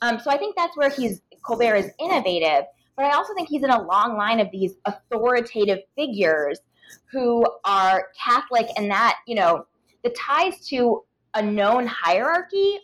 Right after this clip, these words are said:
are part of what's important in American religious life, right? Like, it's a, Catholic institutions, when you think of religion in the U S, a lot of people, their first images that come to mind are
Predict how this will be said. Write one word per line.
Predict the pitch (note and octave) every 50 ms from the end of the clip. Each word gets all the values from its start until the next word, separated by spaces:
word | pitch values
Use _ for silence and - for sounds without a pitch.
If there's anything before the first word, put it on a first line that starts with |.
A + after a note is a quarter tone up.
| _ -
are | A#3 A3+ A3+ -
part | - - C4 C#4+
of | E4 C#4+ A#3+
what's | B3 B3+ B3 -
important | B3 A3 G#3+ G#3+ _ - C4+ - - C#4+ - -
in | G3+
American | G3 F3+ F#3 F#3 F3+ F3+ F#3 - - E3+ D#3+ D#3+ D#3 C#3 - _ _ _ _ _ _ _ _
religious | - G#3+ G3+ G3 G3+ G3 F#3+ F#3 F#3 -
life, | G#3 G#3 C#3 - - -
right? | F#3+ G3 G3+ G3 -
Like, | G3+ F#3+ F#3+ F#3+ - - - _ _ _ _ _
it's | - B3 B3+ C4+
a, | B3 - - - - - - - _ _ -
Catholic | - C#4+ F4 - B4 A#4 - - _ -
institutions, | C#4+ C#4+ C#4 C#4 B3 - - D#4+ E4 D#4+ B3+ A3+ G#3 G3 F#3 G3+
when | A3 B3
you | C4+ C#4 C#4
think | C#4+ D4+ D#4 G4+ G4+ G4+
of | F4 D#4 C#4 A#3 - _ _ _ _ _ _ _ _ -
religion | A#3 B3+ A#3+ A#3 A3+ A3 - - - - G3 - _ _
in | A3 A3
the | G3+
U | G3 G3 F#3+ F3+ E3
S, | B2+ D#2 C#2 - _ _ -
a | C4+
lot | C#4 C4 C4+ C#4 D#4+ F4+
of | F4+ F4 -
people, | - D4+ D4 C#4+ A3+ G#3
their | G#3 A3 A3
first | - _ C4+ C#4 E4 - - -
images | C#4 C#4+ C#4+ B3 C4 A3
that | A3 G#3+ - -
come | - A#3 A#3
to | A3+ - G3
mind | F#3+ F#3+ G#3 A#3+ A3 F3+ F3+ F3 - -
are | F#3 G#3+ A3 G3+ F#3+ F#3 F3+ F3+ F3+